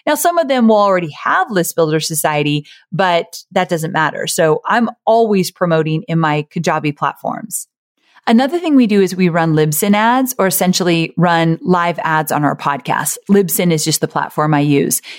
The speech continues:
If you don't have a podcast, don't worry about this. But if you do, this is a really effective strategy.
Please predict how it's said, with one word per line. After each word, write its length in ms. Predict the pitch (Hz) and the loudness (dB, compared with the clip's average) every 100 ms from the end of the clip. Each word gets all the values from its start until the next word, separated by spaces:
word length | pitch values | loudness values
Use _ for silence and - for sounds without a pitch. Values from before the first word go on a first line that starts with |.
| - | -2
If 100 | 208 | 0
you 80 | 240 | 2
don't 120 | 254 | 2
have 140 | 240 | 0
a 60 | 214 | 0
podcast, 600 | 233 233 233 208 202 - _ _ - | 0 -2 -2 -2 -4 -10 _ _ -6
don't 180 | 165 190 | -4 0
worry 140 | 170 | 0
about 240 | 160 156 151 | 0 0 0
this. 180 | 143 - | -4 0
But 120 | 180 | 0
if 100 | 180 | 2
you 100 | 190 | 2
do, 540 | 170 370 359 180 160 - - - | 2 2 4 4 2 -2 -12 -4
this 160 | 262 | 0
is 140 | 453 466 | 0 0
a 80 | 381 | 2
really 280 | 285 269 | 2 2
effective 380 | 226 214 185 - | 0 0 -2 -2
strategy. 640 | - 220 240 190 151 - | -2 -2 0 -2 -4 -10